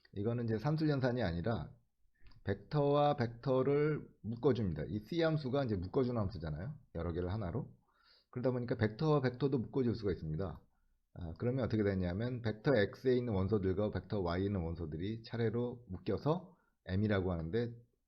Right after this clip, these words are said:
들어가게 되는 거죠. 그래서 M을 출력해보면,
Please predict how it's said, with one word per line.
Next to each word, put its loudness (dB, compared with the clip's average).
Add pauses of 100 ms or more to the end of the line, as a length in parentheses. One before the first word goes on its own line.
(120)
들어가게 0
되는 -2
거죠. -8 (140)
그래서 -8
M을 -2
출력해보면, -2